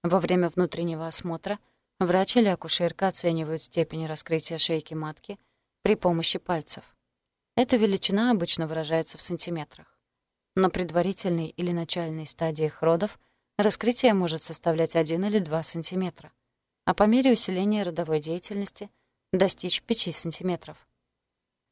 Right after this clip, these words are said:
Когда врач или акушерка сообщат вам радостную новость, что раскрытие составляет десять сантиметров, это значит, что шейка матки раскрылась полностью.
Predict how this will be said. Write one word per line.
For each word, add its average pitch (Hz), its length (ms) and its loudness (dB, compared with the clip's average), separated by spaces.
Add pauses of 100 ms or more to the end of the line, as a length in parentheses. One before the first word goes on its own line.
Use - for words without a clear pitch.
(200)
Когда 202 320 4
врач 220 320 4
или 185 100 0
акушерка 185 540 0
сообщат 180 560 0
вам 180 160 2
радостную 175 540 0
новость, 190 420 -4 (280)
что 196 220 4
раскрытие 180 480 0
составляет 175 720 -4
десять 175 420 -2
сантиметров, 170 800 -2 (420)
это 196 180 4
значит, 180 340 2
что - 180 -6
шейка 175 340 2
матки 175 360 -2
раскрылась 175 540 2
полностью. 170 600 -2